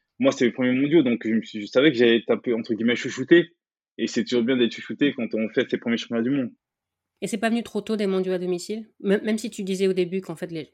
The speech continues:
Speaker 2: personne t'attendait, donc à la limite, t'avais peut-être moins de pression que d'autres.
Speaker 1: C'est pas venu trop tôt, oui et non. Euh, non, parce que en fait, euh,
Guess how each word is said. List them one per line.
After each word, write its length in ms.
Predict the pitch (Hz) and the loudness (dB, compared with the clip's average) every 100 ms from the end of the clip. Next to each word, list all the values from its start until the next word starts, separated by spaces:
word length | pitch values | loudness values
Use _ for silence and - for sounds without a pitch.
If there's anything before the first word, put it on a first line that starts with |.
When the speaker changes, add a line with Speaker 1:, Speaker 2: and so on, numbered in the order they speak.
| - | -18
Speaker 2:
personne 240 | 170 165 160 | -14 -10 -10
t'attendait, 400 | 151 139 151 151 | -8 -8 -8 -8
donc 180 | 143 - - | -10 -14 -12
à 60 | |
la 120 | 151 151 | -8 -6
limite, 240 | 160 165 | -6 -8
t'avais 140 | 139 | -10
peut-être 220 | 139 143 170 | -12 -12 -10
moins 100 | 156 | -10
de 60 | |
pression 340 | 151 156 156 143 | -10 -14 -12 -12
que 60 | |
d'autres. 260 | 156 - _ _ _ _ | -12 -14 _ _ _ _
Speaker 1:
C'est 800 | - - - 120 117 113 107 95 - - | -18 -16 0 4 6 6 4 -2 -6 -2
pas 100 | 117 | -2
venu 200 | 123 113 | -2 -4
trop 200 | - 120 | -6 -2
tôt, 160 | 139 | 0
oui 260 | 131 127 123 | 2 4 4
et 60 | |
non. 280 | 117 123 139 - _ - | 4 2 -2 -10 _ -8
Euh, 640 | 117 113 110 110 110 110 107 | -4 -2 0 0 0 0 0
non, 360 | 110 131 139 - | 4 4 4 2
parce 220 | 104 - | -2 -2
que 140 | - 110 | -2 0
en 160 | 101 | 0
fait, 300 | - 117 - | 2 0 2
euh, 400 | 101 95 92 90 | 0 2 0 -4